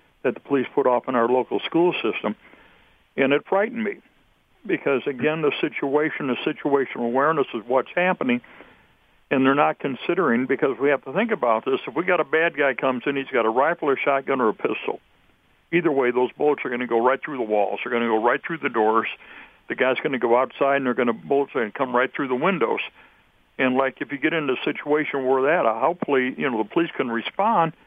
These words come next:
But as we've learned, and again, one of your instructors, one of your great instructors that I've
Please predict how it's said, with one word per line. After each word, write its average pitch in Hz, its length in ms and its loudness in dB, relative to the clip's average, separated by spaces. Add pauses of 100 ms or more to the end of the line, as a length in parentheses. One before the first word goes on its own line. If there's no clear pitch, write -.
(320)
But 139 120 0
as 139 260 4
we've 139 200 -2
learned, 175 480 2
and 139 420 4
again, 139 300 0
one 135 160 2
of 139 40 -4
your 131 140 2
instructors, 135 640 -2 (160)
one 131 140 -2
of 127 60 0
your 117 100 2
great 160 340 0
instructors 113 720 -4
that 120 80 0
I've 127 160 0